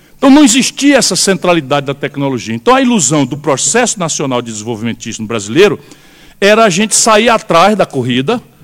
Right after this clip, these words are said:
do mundo rico, imitar as conquistas deles, chegávamos atrasados oito, dez anos, mas ficávamos ali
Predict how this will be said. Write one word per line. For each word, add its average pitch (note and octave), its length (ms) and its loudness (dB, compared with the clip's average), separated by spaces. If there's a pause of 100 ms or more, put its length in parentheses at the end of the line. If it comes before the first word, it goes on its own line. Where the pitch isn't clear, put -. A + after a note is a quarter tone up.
(440)
do C#3+ 280 -6
mundo C#3+ 280 2
rico, E3+ 460 -2 (420)
imitar A#3+ 960 4
as E3 200 -2
conquistas C#3+ 520 -2
deles, F#3+ 540 2 (260)
chegávamos A#3 520 2
atrasados F#3+ 600 2
oito, G#3+ 440 4
dez F#3+ 420 2
anos, A#3+ 420 0 (300)
mas A3+ 200 -2
ficávamos A#3+ 420 2
ali A3 220 4